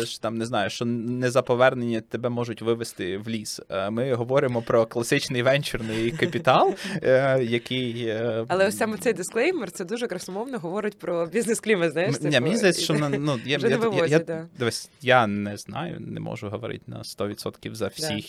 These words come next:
Speaker 2: це
Speaker 1: і
Speaker 2: зрозуміло, да.
Speaker 1: всія, але мені здається, що в цьому плані в нас екосистема доволі, ну, виросла з часів, там, не знаю, дві тисячі якогось тринадцятого, чотирнадцятого.
Speaker 2: Мгм.
Speaker 1: Тобто є багато фондів,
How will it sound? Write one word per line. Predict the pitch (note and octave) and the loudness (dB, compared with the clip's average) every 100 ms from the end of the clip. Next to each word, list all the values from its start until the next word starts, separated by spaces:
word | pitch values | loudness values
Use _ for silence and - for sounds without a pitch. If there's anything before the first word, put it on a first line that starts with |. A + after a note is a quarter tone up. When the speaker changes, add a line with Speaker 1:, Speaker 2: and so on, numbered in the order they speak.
| - | -12
Speaker 2:
це | - | -10
Speaker 1:
і | - | -8
Speaker 2:
зрозуміло, | - F3+ D#3 | -6 -6 -6
да. | D3+ D#3+ D#3+ | -6 -6 -6
Speaker 1:
всія, | - - - - - G#2+ D3+ A3+ - - - - | -6 -6 -4 -4 -4 -4 -4 -4 -10 -14 -14 2
але | A2+ A#2 A#2 B2 A#2+ | 4 6 4 4 4
мені | A#2 A#2+ C#3 | 2 0 0
здається, | A2+ A#2 A2 - | 0 2 0 -2
що | A2 - A2 G#2 G#2+ G#2+ G#2 G#2+ | -8 -6 -2 0 0 0 -2 -2
в | A2+ A2 A2 G#2+ - | -2 -2 -2 -4 -6
цьому | - A2+ A2 | -6 -6 -4
плані | B2 B2 | -6 -6
в | G#2+ | -6
нас | G#2+ | -8
екосистема | A#2 - - - G#2 G2+ | -8 -10 -12 -4 -4 -4
доволі, | G2+ G#2+ A2 G#2 F2+ - | -10 -6 -6 -6 -8 -8
ну, | A2 - _ _ _ _ - | -10 -14 _ _ _ _ -8
виросла | A#2 A#2+ - - - - | 2 4 4 -4 -6 -6
з | - - - | -8 -14 -14
часів, | - - - | -12 -10 -10
там, | - - | -10 -12
не | - | -10
знаю, | - - | -10 -10
дві | D3+ | -12
тисячі | - - - - | -12 -14 -14 -14
якогось | - - | -14 -18
тринадцятого, | - G2 G#2+ C3+ - - | -14 -8 -6 -6 -10 -12
чотирнадцятого. | - - - - C3+ D#3+ - A2 | -12 -14 -12 -8 -8 -8 -8 -8
Speaker 2:
Мгм. | F3 E3+ E3 F3+ | -8 -14 -16 -2
Speaker 1:
Тобто | A2+ - A2 - - - D2+ C#2 - | -2 2 2 0 -8 -20 -20 -20 -10
є | B2 D3 | 2 4
багато | C3 A2+ C3 C3 A#2+ A2+ A2+ - - _ _ _ _ _ _ - | 4 4 2 2 0 0 0 -4 -10 _ _ _ _ _ _ -14
фондів, | - B2+ F#3+ F#3+ D#3 | -4 -2 -2 -4 -6